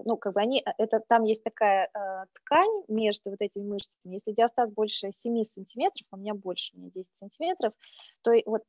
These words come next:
их уже, они уже обратно не могут сами с-, стянуться, вот эти мышцы, их нужно, ну, как бы соединять. А, но я не хочу делать операцию, поэтому у меня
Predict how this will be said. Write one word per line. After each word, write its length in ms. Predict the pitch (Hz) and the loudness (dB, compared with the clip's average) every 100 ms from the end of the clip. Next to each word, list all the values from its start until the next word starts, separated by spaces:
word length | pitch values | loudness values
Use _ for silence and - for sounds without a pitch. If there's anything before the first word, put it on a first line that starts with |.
| _ | _
их 140 | 233 254 | -2 2
уже, 220 | 226 220 | 2 4
они 280 | 233 226 247 | 4 4 2
уже 140 | 247 240 | 4 4
обратно 400 | 220 294 339 254 | 6 6 6 2
не 140 | 226 | 0
могут 320 | 240 240 214 | 0 0 -2
сами 380 | - 220 202 196 | 0 0 0 -6
с-, 580 | - _ _ - - 202 _ | -12 _ _ -10 -6 -6 _
стянуться, 520 | - 226 294 453 - 214 | -4 0 2 2 2 0
вот 140 | 202 | 0
эти 180 | 202 208 | -2 -4
мышцы, 380 | 208 196 - 233 | -6 -6 -4 -4
их 120 | - | -2
нужно, 320 | 240 233 202 _ - | -4 -2 -6 _ -20
ну, 280 | - 208 | -16 -12
как 180 | 214 185 | -8 -8
бы 120 | 190 190 _ | -10 -16 _
соединять. 600 | 220 220 233 226 170 160 _ _ - - - _ _ | -2 -2 -2 0 -2 -4 _ _ -20 -20 -20 _ _
А, 400 | - 185 185 185 | -6 -4 -2 -2
но 100 | 196 233 | 0 4
я 140 | 294 | 4
не 100 | 330 | 4
хочу 260 | 269 - 190 | 2 0 -2
делать 320 | 92 - - | -2 -2 -4
операцию, 520 | - 240 440 - 262 | 4 6 6 6 2
поэтому 340 | 220 330 294 | 4 4 4
у 40 | 240 | 6
меня 220 | 262 | 6